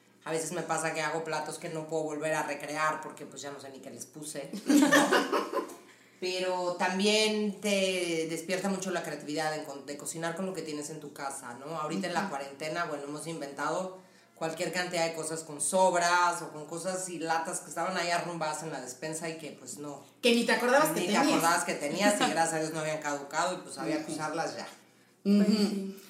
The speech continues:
Speaker 2: Yo me acuerdo de estos sábados porque era así la comida familiar y a Adriana le encantaba poner las mesas.
Speaker 3: Ujú.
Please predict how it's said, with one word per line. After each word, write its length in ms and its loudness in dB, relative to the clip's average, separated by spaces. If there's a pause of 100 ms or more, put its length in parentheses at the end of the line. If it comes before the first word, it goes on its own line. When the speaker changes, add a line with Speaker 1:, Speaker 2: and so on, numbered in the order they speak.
(240)
Speaker 2:
Yo 160 4
me 80 6
acuerdo 400 6
de 60 6
estos 200 2
sábados 680 4 (140)
porque 320 -2
era 220 4
así 260 0
la 160 2
comida 300 -2
familiar 580 0 (500)
y 200 -2
a 240 2
Adriana 420 0
le 80 -2
encantaba 460 4
poner 260 0
las 160 0
mesas. 300 0 (920)
Speaker 3:
Ujú. 120 -6